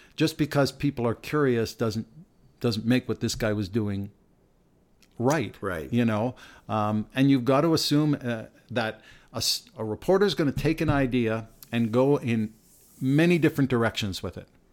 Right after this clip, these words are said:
Speaker 1: They're going to, they're not going to take your point of view. They're not gonna take your word for it. They're going to get other reaction opinions to whatever it is they're doing a story about, get other input from people. Um, you don't have control over that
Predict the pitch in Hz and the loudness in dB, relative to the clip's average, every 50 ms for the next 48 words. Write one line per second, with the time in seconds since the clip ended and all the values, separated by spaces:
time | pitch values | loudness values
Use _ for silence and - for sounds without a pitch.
0 | - - - - - - - - 120 131 143 156 151 160 160 156 160 156 151 - | -20 -20 -20 -20 -20 -20 -10 0 2 4 4 4 4 4 2 2 2 0 0 0
1 | - 143 139 135 131 117 - 123 131 123 127 147 175 - - 185 190 185 170 165 | 2 2 2 2 0 0 0 0 2 2 2 0 0 0 0 0 0 0 -2 -2
2 | - - 139 143 147 - - - 117 107 120 127 131 139 135 - - - - 131 | -2 0 0 0 0 0 -4 -8 -2 2 4 6 6 4 4 2 -4 -4 0 0
3 | 131 127 123 110 107 110 117 123 107 113 107 113 123 127 127 139 139 131 131 - | 2 2 0 0 -2 -2 -2 -2 -2 0 -2 -2 -2 -2 -2 -2 -2 -2 -2 -2
4 | 127 127 120 - 127 127 127 131 131 113 117 127 123 120 110 - - - 104 90 | -4 -4 -2 0 2 4 4 4 4 4 4 4 4 2 2 -2 -4 -4 -4 -2
5 | 85 90 - - - - - - - - - 123 123 120 139 139 135 131 123 127 | -4 -6 -8 -14 -20 -20 -20 -20 -12 -6 -4 -2 0 0 0 0 0 0 0 0
6 | 127 120 - - _ - 143 151 151 170 170 170 151 123 - _ _ _ - 120 | -2 -2 -4 -8 _ 0 0 2 2 2 2 0 -2 -4 -10 _ _ _ -2 0
7 | 120 120 117 123 151 - - - 135 135 127 - - 139 147 143 143 151 160 175 | 0 2 2 0 0 0 -2 0 0 0 0 0 0 2 2 2 2 2 0 -2
8 | 175 - - - - - 131 123 120 117 107 110 113 120 120 110 123 120 117 123 | -4 -6 -8 -8 -2 0 0 2 2 0 0 0 0 0 0 0 0 0 0 0
9 | 120 117 - - 117 110 104 117 113 110 107 107 - - - 127 127 139 143 139 | -2 -2 -2 -2 -2 -2 -2 -2 -2 -2 -2 -2 -4 -4 -2 -2 0 2 0 0
10 | 120 139 147 151 147 - - - - - _ _ - - 120 107 113 110 104 101 | 0 0 -2 -2 -4 -8 -18 -20 -20 -20 _ _ -10 -8 -6 -4 -4 -4 -6 -8
11 | 90 - 135 139 160 160 - - 165 160 - - 156 156 135 - 151 156 - 160 | -6 -2 0 0 0 0 -2 -4 -4 -4 -4 -4 -6 -6 -4 -6 -6 -6 -4 -4
12 | 160 156 - - - - - - _ _ - 123 113 110 110 110 - - _ _ | -6 -6 -6 -12 -18 -20 -20 -20 _ _ -8 -6 -4 -4 -6 -8 -10 -14 _ _
13 | _ _ _ _ - 135 165 202 196 202 185 139 135 160 151 - - 147 131 - | _ _ _ _ -4 -2 2 4 4 4 4 2 -2 -4 -4 -4 -6 -6 -6 -4
14 | - 160 165 165 165 151 127 101 113 104 98 107 101 95 95 | -2 -2 0 2 2 2 2 2 0 -2 -2 -2 -4 -4 -8